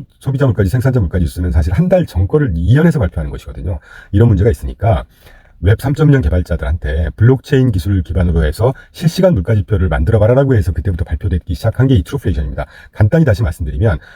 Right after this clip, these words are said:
실시간 데일리로 계속 업데이트를 하고요. 수백만 개의 실시간 데이터를 토대로 블록체인 기반으로 해서 발표하는 수치이라서 비교적 정확도가 꽤 높습니다.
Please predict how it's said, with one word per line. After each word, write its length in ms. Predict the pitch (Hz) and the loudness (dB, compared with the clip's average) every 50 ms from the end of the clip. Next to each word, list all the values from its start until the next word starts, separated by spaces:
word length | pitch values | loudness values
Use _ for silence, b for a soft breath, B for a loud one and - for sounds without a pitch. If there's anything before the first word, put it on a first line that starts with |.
| B B B | B B B
실시간 560 | B - 165 180 165 - - 170 160 - 113 | B -2 0 0 0 0 0 0 0 0 0
데일리로 400 | 92 - 120 139 143 139 143 139 | 0 2 2 4 4 4 2 2
계속 260 | 113 92 107 107 120 101 | 2 0 -2 -2 0 -2
업데이트를 380 | 85 - 101 90 - - 101 | -4 -4 -4 -6 -4 -2 -2
하고요. 180 | 87 85 95 90 | 0 0 -2 -2
수백만 640 | - - 190 196 170 87 95 104 113 123 127 123 | -2 -4 -4 0 2 4 4 4 4 4 2 2
개의 340 | 101 104 98 107 131 143 160 B B B B B B B B _ | 0 2 2 4 4 2 2 B B B B B B B B _
실시간 380 | - - - - - 190 180 | -6 -4 -2 0 2 2 4
데이터를 720 | 165 98 101 90 - - 98 95 90 85 82 76 73 - - _ _ _ _ _ - | 4 2 2 0 0 0 -2 0 0 0 -2 -4 -6 -8 -12 _ _ _ _ _ -8
토대로 380 | - - 110 113 104 123 131 | -4 -2 2 2 4 2 2
블록체인 360 | - - 98 98 - 131 123 123 | 2 0 -2 0 0 0 0 0
기반으로 380 | 98 92 95 87 82 80 80 | 2 2 2 2 0 0 -2
해서 220 | 76 76 - 98 - | -2 -2 -2 -2 -2
발표하는 320 | - 76 - 90 92 90 | -2 -2 0 0 0 0
수치이라서 640 | - - - 87 80 73 76 73 - 101 104 - - B B B B B B B | -2 -6 -6 -6 -6 -4 -4 -4 -2 -2 -2 -2 -4 B B B B B B B
비교적 380 | - 117 117 151 160 151 113 - _ _ _ _ _ _ _ | 0 2 4 4 4 2 0 -4 _ _ _ _ _ _ _
정확도가 380 | - 95 107 104 - - 95 87 | -2 0 0 0 0 -2 -4 -4
꽤 140 | - 113 101 | -2 -2 -2
높습니다. 480 | 90 - - - 110 85 78 80 - | -2 -2 -2 -2 -2 -2 -2 -4 -6